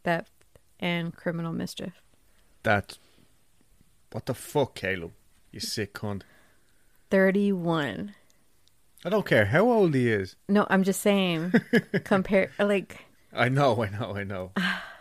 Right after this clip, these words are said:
Speaker 2: Fucking hell. That's a weird one. I can safely say I've never heard a story like that before.
Speaker 1: That's what I'm here for.
Speaker 2: Thanks, thanks.
Speaker 1: <laughs>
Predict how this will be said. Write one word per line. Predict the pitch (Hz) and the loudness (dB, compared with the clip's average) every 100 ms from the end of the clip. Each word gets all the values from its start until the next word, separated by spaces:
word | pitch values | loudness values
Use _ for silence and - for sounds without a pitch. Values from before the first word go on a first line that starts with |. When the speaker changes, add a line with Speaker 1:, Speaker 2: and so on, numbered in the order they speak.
| - - _ _ _ _ _ - - | -20 -20 _ _ _ _ _ -20 -10
Speaker 2:
Fucking | 151 151 127 - 76 80 | -4 -2 -2 -6 -12 -10
hell. | 95 101 92 80 - - | -4 -2 -2 -6 -18 -8
That's | 123 127 | -6 -4
a | 101 | -6
weird | 90 90 120 139 | -6 -2 2 2
one. | 101 82 98 _ _ _ _ _ _ _ _ _ _ _ _ _ | 0 -12 -18 _ _ _ _ _ _ _ _ _ _ _ _ _
I | - | -12
can | 107 113 | -8 -6
safely | 120 120 110 | -2 -2 -2
say | 104 110 | -4 -2
I've | 101 | -2
never | 98 98 98 95 | -4 -4 -4 -4
heard | 95 90 | -6 -8
a | |
story | - 95 90 | -10 -10 -8
like | 90 90 | -10 -12
that | 90 | -14
before. | 82 - - _ _ _ _ _ - _ _ _ _ _ _ _ _ _ _ | -16 -20 -20 _ _ _ _ _ -20 _ _ _ _ _ _ _ _ _ _
Speaker 1:
That's | - | -10
what | 180 | -6
I'm | 175 | -4
here | 175 170 | -6 -8
for. | 190 180 _ _ _ _ _ | -8 -10 _ _ _ _ _
Speaker 2:
Thanks, | - 98 98 - _ | -10 -8 -8 -18 _
thanks. | 95 90 92 - - 349 - 302 | -14 -12 -14 -2 0 0 -2 0
Speaker 1:
<laughs> | 262 | 2